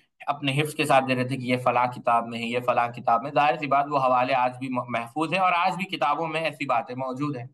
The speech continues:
उसके बाद महमूद गजनवी रहमतुल्लाह अलैह ने कहा कि मैं फौरन तौबा करता हूँ इस मजहब से और मैं मसलक अहले हदीस कबूल करता हूँ। ये मुनाजरा है, और भी तफसील आप देखना चाहें तो इमाम, अ,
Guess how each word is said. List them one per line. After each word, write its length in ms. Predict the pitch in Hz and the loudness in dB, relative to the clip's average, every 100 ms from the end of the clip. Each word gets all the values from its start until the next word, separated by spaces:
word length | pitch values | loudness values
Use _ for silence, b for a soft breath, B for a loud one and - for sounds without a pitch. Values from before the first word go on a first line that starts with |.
| _ _ _ _ _ | _ _ _ _ _
उसके 280 | 233 233 160 | 2 4 4
बाद 240 | 135 135 131 | 6 6 4
महमूद 240 | 131 127 | 0 0
गजनवी 380 | 117 117 117 120 | 0 0 0 2
रहमतुल्लाह 480 | 113 110 107 113 107 | 0 -4 -8 -2 -4
अलैह 120 | 107 | -4
ने 80 | 107 | -4
कहा 180 | 135 | -2
कि 160 | 165 - | -2 -4
मैं 160 | 120 127 - | -4 -4 2
फौरन 460 | 113 117 123 165 143 - _ _ _ 135 | 6 6 6 4 0 -12 _ _ _ 4
तौबा 300 | 127 139 156 | 6 6 4
करता 300 | 147 135 147 | 2 -2 0
हूँ 380 | 147 170 196 - | 2 0 -4 -8
इस 140 | 139 135 | -6 0
मजहब 340 | 127 135 139 | 2 2 -2
से 160 | - 175 - | 0 -2 2
और 200 | 120 117 | 2 2
मैं 160 | 117 135 | -2 -2
मसलक 360 | 120 123 120 | -4 -6 -6
अहले 180 | 117 110 | -4 -4
हदीस 240 | 107 113 - | -6 -8 -6
कबूल 180 | 104 104 | -4 -2
करता 260 | 104 98 | -2 0
हूँ। 80 | 151 | 2
ये 160 | 139 165 | 2 0
मुनाजरा 500 | 139 117 110 120 135 | 2 4 4 4 2
है, 140 | 131 117 | 2 0
और 220 | 127 127 | 2 0
भी 100 | 151 | -4
तफसील 360 | 135 - 147 139 | -10 -10 -2 0
आप 120 | 123 | 0
देखना 320 | 117 113 131 | -2 -8 -8
चाहें 320 | 127 117 117 120 _ _ _ _ _ | -2 0 0 -2 _ _ _ _ _
तो 100 | 92 | -6
इमाम, 420 | 104 117 127 131 127 104 - _ | 0 4 4 4 -2 -6 -12 _
अ, 60 | 113 | -2